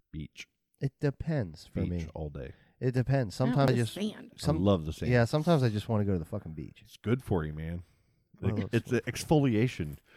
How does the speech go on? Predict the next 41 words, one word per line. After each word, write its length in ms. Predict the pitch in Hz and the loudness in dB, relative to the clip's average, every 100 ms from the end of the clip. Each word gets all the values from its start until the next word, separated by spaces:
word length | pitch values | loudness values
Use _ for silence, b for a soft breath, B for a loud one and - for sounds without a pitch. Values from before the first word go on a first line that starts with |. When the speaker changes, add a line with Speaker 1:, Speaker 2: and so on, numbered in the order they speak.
| b - | b -2
Speaker 1:
You 100 | 117 | 4
guys 160 | 160 | 4
put 220 | - 156 | 4 2
that 120 | 143 127 | 2 2
shit 140 | 135 | 2
on 80 | 127 | 2
your 100 | 92 | 0
face 680 | - - 104 120 127 - - _ _ _ - | -2 0 2 2 -2 -10 -20 _ _ _ -6
and 160 | 110 107 | -4 -4
sit 380 | - - 143 123 | -6 4 4 6
and 80 | |
watch 280 | 117 113 - | 4 4 4
T 100 | 110 | 0
V, 380 | 104 110 107 95 _ - | 2 2 2 -2 _ 0
watch 260 | 101 104 | 2 2
Friends 460 | - - 113 117 98 | 0 0 2 4 2
at 80 | 87 | 0
night 260 | 85 90 - | 0 -2 -4
on 100 | 98 | -4
a 60 | 87 | -4
mask, 640 | 85 98 104 82 - - | -2 0 0 -4 -8 -8
and 100 | 104 | -2
then 120 | 95 95 | 0 0
you 120 | 87 | 0
wash 420 | 76 87 92 - | -2 -2 -2 0
it 60 | 85 | 0
all 180 | 85 | 2
off. 160 | 82 73 | 0 -4
It's 120 | - - | -6 -8
sands 560 | - - 156 156 110 82 | -10 -4 -2 0 0 0
in 140 | 82 67 | -4 -6
there. 160 | 107 b b b b | -12 b b b b
Speaker 2:
Wh-, 140 | - - | -10 4
what 240 | 143 170 | 8 8
Speaker 1:
Salt 320 | - 143 107 | 8 2 2
scrubby 420 | - - 95 87 82 | -2 0 0 2 -2
thing. 280 | 87 107 120 | -2 2 10
Speaker 2:
Would 240 | 156 143 | 10 10
you 140 | 180 | 6
survive 500 | 165 131 127 127 139 | 6 4 6 6 4
longer 580 | 139 131 143 147 156 156 | 4 4 4 0 -2 -4